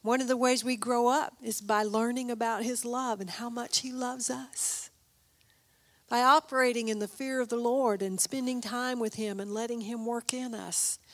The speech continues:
I want to grow up. I want to be a grown child of God, or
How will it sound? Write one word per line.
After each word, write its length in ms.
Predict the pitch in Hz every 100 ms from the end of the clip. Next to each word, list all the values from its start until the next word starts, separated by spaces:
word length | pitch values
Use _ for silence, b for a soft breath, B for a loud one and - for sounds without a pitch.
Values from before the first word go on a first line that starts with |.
| B B B
I 60 | 220
want 180 | 320 359
to 80 | 320
grow 280 | 240 214
up. 360 | 202 277 - -
I 100 | -
want 220 | 254 330 233
to 80 | 185
be 220 | 190 185
a 140 | 175
grown 680 | 160 151 196 233 330 320 220
child 420 | 180 180 175 175
of 140 | 170 160
God, 380 | 165 165 170
or 120 | 170